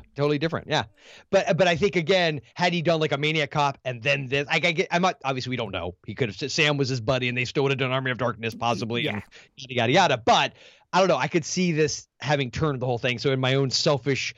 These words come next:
Speaker 1: desire to keep Bruce Campbell, Bruce Campbell, <laughs>
Speaker 2: Yes.
Speaker 1: he didn't do this.
Speaker 2: Yes. I mean, he is, you know, but the, the casting in this is so balanced. And
Speaker 1: Mm-hmm.
Speaker 2: one of the things I love about, this is also a film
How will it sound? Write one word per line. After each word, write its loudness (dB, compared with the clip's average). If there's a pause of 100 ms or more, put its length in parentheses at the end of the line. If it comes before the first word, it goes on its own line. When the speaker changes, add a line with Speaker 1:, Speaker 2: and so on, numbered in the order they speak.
(160)
Speaker 1:
desire 2
to -6
keep -6
Bruce -2
Campbell, 2
Bruce -8
Campbell, -2 (180)
<laughs> -12
Speaker 2:
Yes. 2 (500)
Speaker 1:
he -12
didn't -10
do -2
this. -12 (300)
Speaker 2:
Yes. -10 (580)
I -4
mean, -4
he -10
is, -8
you -6
know, -2 (400)
but -6 (960)
the, -10
the 0
casting -6
in -6
this -8
is -8
so -2
balanced. -4 (580)
And 2
Speaker 1:
Mm-hmm. -12
Speaker 2:
one 0
of -2
the -4
things -4
I 2
love 2
about, -4
this -8
is -10
also -4
a 0
film -6